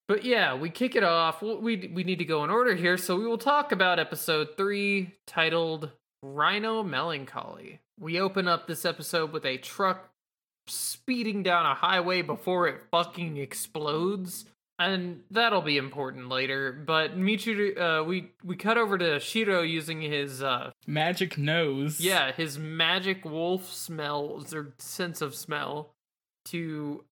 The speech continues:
Speaker 1: determine that, wow, yeah, Michiru really was human. Uh, he's also looking at her I D.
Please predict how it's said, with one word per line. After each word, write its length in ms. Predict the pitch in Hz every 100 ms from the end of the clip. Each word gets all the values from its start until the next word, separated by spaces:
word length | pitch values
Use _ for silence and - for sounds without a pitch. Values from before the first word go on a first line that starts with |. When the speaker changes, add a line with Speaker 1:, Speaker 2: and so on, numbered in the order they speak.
| _ _ 175
Speaker 1:
determine 600 | 165 - 185 190 185 151
that, 260 | 135 131 131
wow, 340 | 147 185 143
yeah, 400 | 127 160 170 123
Michiru 560 | 127 135 - 185 196 202
really 240 | 190 202 214
was 380 | 185 214 226 -
human. 480 | 143 135 123 120 -
Uh, 140 | 151 165
he's 260 | 175 175
also 280 | 185 180 175
looking 360 | 151 151 151 139
at 120 | 127
her 200 | 135 151
I 80 | 151
D. 380 | - 139 -